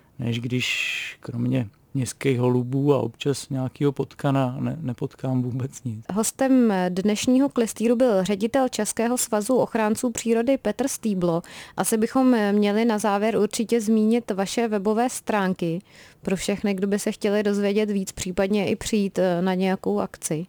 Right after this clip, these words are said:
Speaker 1: Hmm, nejenom přijít na akci, a my uvítáme, když se někdo chce k nám přidat. Eh, ono to je i docela výhodný založit si základní organizaci, hned mám trošku větší možnost ovlivňovat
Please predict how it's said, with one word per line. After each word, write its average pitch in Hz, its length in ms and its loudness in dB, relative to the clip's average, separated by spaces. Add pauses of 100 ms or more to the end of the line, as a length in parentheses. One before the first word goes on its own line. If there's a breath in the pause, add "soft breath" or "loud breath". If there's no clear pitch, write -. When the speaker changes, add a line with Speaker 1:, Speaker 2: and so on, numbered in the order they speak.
(240)
Speaker 1:
Hmm, 160 300 -2
nejenom 170 300 4
přijít 180 240 -2
na 160 140 4
akci, 196 280 -2
a 151 100 6
my 139 120 2
uvítáme, 135 600 2
když 127 240 -2
se - 140 -4
někdo 135 240 0
chce - 260 -4
k - 80 -18
nám 131 180 2
přidat. 143 400 -2 (480 loud breath)
Eh, 113 600 2
ono 156 220 4
to 165 120 2
je 165 80 6
i 160 100 2
docela 151 360 4
výhodný 147 400 6
založit 135 380 4
si 135 120 0
základní 131 460 2
organizaci, 135 1120 2 (180)
hned 131 280 2 (300)
mám 139 420 -2
trošku 135 360 -4
větší 127 320 -2
možnost 131 560 2
ovlivňovat 131 680 2